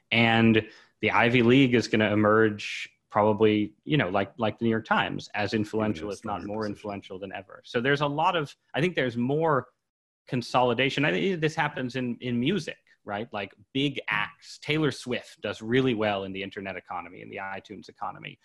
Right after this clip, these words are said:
Speaker 1: The mid, the mid-level band that had a smaller audience doesn't do as well. So there's more, I think you get more
Speaker 2: It's the win-,
Speaker 1: repetition in
Speaker 2: the
Speaker 1: part
Speaker 2: win-,
Speaker 1: 'cause
Speaker 2: sort of
Speaker 1: there's
Speaker 2: winner-take-all phenomenon.
Speaker 1: Yep,
Speaker 2: It,
Speaker 1: yep.
Speaker 2: which
Speaker 1: There's
Speaker 2: the
Speaker 1: more
Speaker 2: internet
Speaker 1: consolidation than
Speaker 2: Right.
Speaker 1: people expected when the internet started.
Speaker 2: Right.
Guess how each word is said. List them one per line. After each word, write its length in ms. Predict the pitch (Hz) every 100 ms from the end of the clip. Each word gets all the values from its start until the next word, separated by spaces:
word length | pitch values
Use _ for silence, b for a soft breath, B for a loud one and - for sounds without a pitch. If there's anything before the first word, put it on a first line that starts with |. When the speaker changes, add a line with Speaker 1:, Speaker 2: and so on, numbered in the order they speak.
| b b -
Speaker 1:
The 80 | 117
mid, 300 | 113 127 117 -
the 220 | 120 117
mid-level 560 | 117 135 127 120 113 104
band 600 | 101 107 107 101 98 95
that 200 | 78 98
had 180 | 110 101
a 60 |
smaller 540 | - 110 104 101 101 98
audience 640 | 110 101 92 92 - - b b
doesn't 300 | - 143 131
do 140 | - -
as 140 | -
well. 320 | 117 50 - -
So 120 | 131
there's 240 | 147 143
more, 500 | 143 160 170 156 - b b
I 60 | 123
think 160 | 180
you 120 | 160 139
get 180 | 135
more 180 | 123 147 139
Speaker 2:
It's 120 | 131
the 80 | 123
win-, 40 | 120
Speaker 1:
repetition 280 | 120 127
in 120 | 104 143
Speaker 2:
the 60 |
Speaker 1:
part 160 | 131 120
Speaker 2:
win-, 80 | -
Speaker 1:
'cause 100 | 117
Speaker 2:
sort 100 | 123
of 40 |
Speaker 1:
there's 100 | 110
Speaker 2:
winner-take-all 580 | 143 139 139 123 110 110
phenomenon. 500 | 104 95 78 71 62
Speaker 1:
Yep, 240 | - - - _
Speaker 2:
It, 80 | 135
Speaker 1:
yep. 100 | 143
Speaker 2:
which 100 | 143
Speaker 1:
There's 120 | 139
Speaker 2:
the 60 | 143
Speaker 1:
more 100 | 185
Speaker 2:
internet 280 | 143 143 -
Speaker 1:
consolidation 640 | 135 123 113 110 - 104
than 120 | 98
Speaker 2:
Right. 60 | 78
Speaker 1:
people 220 | 104 98
expected 600 | 92 - - 113 - 92
when 120 | 95
the 80 | 92
internet 360 | 95 95 90 85
started. 400 | - 57 55
Speaker 2:
Right. 80 | 71